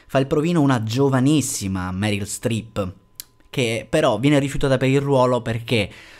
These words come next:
proprio durante il provino Dino De Laurentiis in italiano disse: "Ma, ma perché mi hai brutta-, mi hai portato una così brutta?" Lei riuscì a capire quelle, quelle stesse parole e disse:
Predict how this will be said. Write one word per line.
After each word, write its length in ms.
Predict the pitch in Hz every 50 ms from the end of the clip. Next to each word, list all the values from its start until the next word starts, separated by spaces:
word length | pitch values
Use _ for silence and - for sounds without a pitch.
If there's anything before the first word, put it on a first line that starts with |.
| - - _ _
proprio 320 | _ - 202 214 214 185 139
durante 320 | 127 131 147 165 156 151
il 80 | 139 135
provino 520 | - 135 131 135 135 131 117 107 110 113
Dino 180 | 113 123 131 131
De 80 | 123
Laurentiis 800 | 117 117 120 127 135 143 135 123 113 113 - - 110 107 107 - -
in 160 | 139 139 143
italiano 800 | 143 135 139 135 127 131 143 156 160 180 180 180 180 170 131 120
disse: 460 | 139 135 127 127 - - 131 120 120
"Ma, 160 | 117 123 139
ma 240 | 143 143 135 135 147
perché 320 | - 147 143 - - 185
mi 60 | 185 170
hai 60 | 127
brutta-, 400 | 113 113 110 110 - 135 127 - -
mi 120 | 135 139
hai 60 | 139 135
portato 520 | 135 131 120 - - 156 151 165 - 147
una 180 | 131 131 135 127
così 260 | 135 127 113 117 113
brutta?" 560 | 110 127 123 123 110 - - - 110 98 - - - - - - _
Lei 560 | - 170 185 196 196 175 143 123 - - - _ _ _ _ _
riuscì 560 | - 131 139 131 135 - - 220 220 185 113 -
a 300 | 92 101 104 95 90 95
capire 440 | - - 101 - 143 156 143 110 104
quelle, 520 | 117 117 113 110 107 104 101 95 95 95 -
quelle 200 | 135 127 123 117
stesse 340 | 120 - 143 135 - 156 147
parole 360 | 170 170 156 123 110 113 110
e 80 | 110 117
disse: 440 | 117 113 113 - - 117 104 104